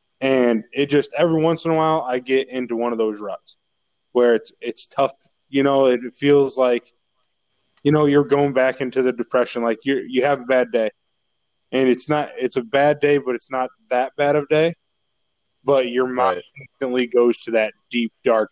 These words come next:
Speaker 1: place, and you just shut down.
Speaker 2: Mm-hmm.
Speaker 1: And
Speaker 2: It's like a, one small little thing can trigger you.
Speaker 1: Oh, yeah.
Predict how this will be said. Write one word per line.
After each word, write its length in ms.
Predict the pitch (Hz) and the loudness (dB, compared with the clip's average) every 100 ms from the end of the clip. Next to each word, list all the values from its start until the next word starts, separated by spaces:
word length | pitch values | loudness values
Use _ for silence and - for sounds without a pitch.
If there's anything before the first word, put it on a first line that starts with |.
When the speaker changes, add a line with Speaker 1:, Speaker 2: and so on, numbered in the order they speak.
| - | -6
Speaker 1:
place, 380 | 117 110 101 - | -2 -2 -2 -8
and 140 | 107 | -4
you 100 | 110 | -4
just 180 | 104 - | -4 -4
shut 400 | - - 110 - - | -4 0 -2 -2 -6
down. 220 | 82 71 _ _ _ _ _ _ _ _ _ 104 | -10 -10 _ _ _ _ _ _ _ _ _ -18
Speaker 2:
Mm-hmm. 280 | 101 101 107 _ _ _ 139 | -16 -16 -20 _ _ _ -2
Speaker 1:
And 120 | 139 | 0
Speaker 2:
It's 260 | 127 113 87 | 0 0 -4
like 0 | |
a, 160 | 85 87 - _ _ _ _ | -10 -12 -20 _ _ _ _
one 200 | 101 98 | -14 -14
small 460 | - 98 95 92 | -16 -12 -8 -8
little 280 | 92 87 87 _ | -8 -12 -14 _
thing 200 | 90 87 | -16 -16
can 120 | 82 85 | -20 -20
trigger 300 | 90 80 80 | -18 -16 -16
you. 120 | 82 _ _ - | -16 _ _ -4
Speaker 1:
Oh, 160 | 139 135 | 0 2
yeah. 260 | 120 110 | 2 0